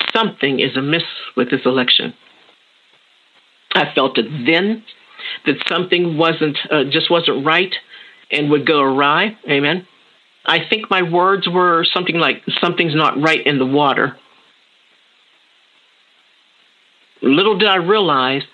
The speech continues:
that it would be Hammer. Look this up when you get a chance. When you get off of here, look up H A M M E R and then look up Dominion. Okay?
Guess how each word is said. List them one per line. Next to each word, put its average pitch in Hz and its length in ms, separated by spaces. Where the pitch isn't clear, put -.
that 156 160
it 165 100
would 165 180
be 147 440
Hammer. 175 580
Look 165 340
this 214 240
up 220 200
when 196 120
you 202 80
get 214 200
a 220 40
chance. 165 320
When 156 140
you 160 40
get 170 140
off 185 180
of 196 80
here, 185 160
look 180 220
up - 100
H - 240
A 185 60
M 185 260
M 180 180
E 180 140
R 139 400
and 139 180
then 143 80
look 151 160
up 131 200
Dominion. 165 880
Okay? 156 460